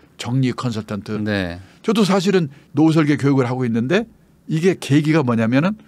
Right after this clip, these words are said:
Speaker 1: 자산운용사 사장을 하면서 자산운용업이 잘하기 위해서는 운용만 잘해도 되는 게 아니라 투자자들이 단기 시황을 쫓겨서 샀다 팔았다 하지 않고
Speaker 2: 음.
Speaker 1: 원칙을 지키는 투자를 하도록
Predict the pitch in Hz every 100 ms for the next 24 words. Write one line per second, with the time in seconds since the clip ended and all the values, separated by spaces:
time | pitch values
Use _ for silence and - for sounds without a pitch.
0 | - - 117 147 147 139 127 120 - 151
1 | 139 120 120 113 107 160 214 - _ _
2 | - - - - 131 143 160 170 156 151
3 | 139 135 _ _ - - 131 131 127 120
4 | 110 104 92 98 127 139 139 120 107 117
5 | 101 104 98 92 95 160 - - - 156
6 | 127 107 98 147 214 - - - 143 139
7 | 120 151 135 123 - 120 110 104 - 127
8 | 127 113 104 98 101 90 95 101 107 90
9 | 92 98 _ - 107 156 - 143 147 139
10 | 143 135 - 143 127 123 123 113